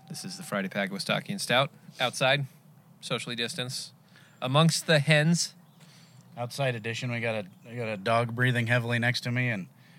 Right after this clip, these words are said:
Speaker 2: four chickens like they're about ready to attack.
Speaker 1: Yeah.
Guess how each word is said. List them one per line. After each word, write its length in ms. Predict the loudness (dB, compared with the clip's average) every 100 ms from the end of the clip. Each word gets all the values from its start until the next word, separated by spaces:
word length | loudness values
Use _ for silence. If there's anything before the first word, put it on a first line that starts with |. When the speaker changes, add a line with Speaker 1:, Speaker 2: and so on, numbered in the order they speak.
| -20 -12
Speaker 2:
four 180 | -10
chickens 420 | -6 -6 -6 -6 -6
like 200 | -8 -8
they're 140 | -10
about 260 | -6 -8 -6
ready 220 | -8 -8
to 160 | -10 -10
attack. 400 | -10 -10 -10 -16 -20 -20 -20 -20 -20 -14
Speaker 1:
Yeah. 340 | -12 -10